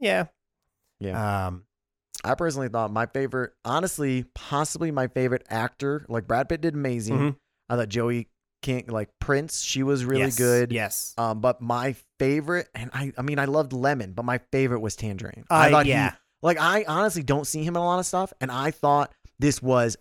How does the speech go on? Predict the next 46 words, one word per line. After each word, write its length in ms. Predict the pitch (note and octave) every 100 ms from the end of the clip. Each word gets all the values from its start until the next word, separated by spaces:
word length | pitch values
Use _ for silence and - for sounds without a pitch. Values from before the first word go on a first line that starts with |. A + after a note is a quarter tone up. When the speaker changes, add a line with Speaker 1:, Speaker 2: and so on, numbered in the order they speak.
| -
Speaker 2:
amazing. 720 | A#2 A2 A2 G#2 F2+ - -
Like, 200 | B2+ D#3
Speaker 1:
Oh, 20 | C#3+
Speaker 2:
I 80 |
Speaker 1:
yeah, 60 | D3+
Speaker 2:
thought 140 | E3
Speaker 1:
he 40 | C#3+
Speaker 2:
he 40 |
Speaker 1:
was, 60 | B2+
Speaker 2:
did 180 | B2+ -
so, 260 | - B2+ A#2
I'm 140 | C#3+
so 200 | - D#3+
excited 300 | C#3+ C3+ B2
Speaker 1:
might 160 | E3+ E3
Speaker 2:
for 40 | C#3+
Speaker 1:
be 80 | C#3+
his 140 | D#3+
crowning, 680 | - C3+ C3 A#2+ A#2 A2+ A#2+
crowning 280 | - B2+ G#2+
role. 180 | G2 F#2
Like, 100 | B2
it 40 | C3
Speaker 2:
Honestly, 220 | C3+ A2 G#2
I'm, 140 | A#2
he's 220 | - D#3
gonna, 160 | D#3+ D3+ C#3
I 120 | C#3+
imagine 300 | D3+ D3+ C3+
he's 120 | C3+
gonna 140 | B2 A#2
get 120 | G#2+
so 180 | - A#2
mu-, 60 | -
I 100 | C#3+
know 260 | D#3+ F#3+
he 140 | D3 D#3+
saw, 240 | - D3
I 100 | B2+
saw 180 | B2+ D#3+
somewhere 320 | C#3+ D3 C3+
that 100 | A2+
he 140 | G2+ G#2+
got 340 | A2+ A2+ A2+
the, 240 | A2 G#2 G2+
um, 280 | F#2+ G2+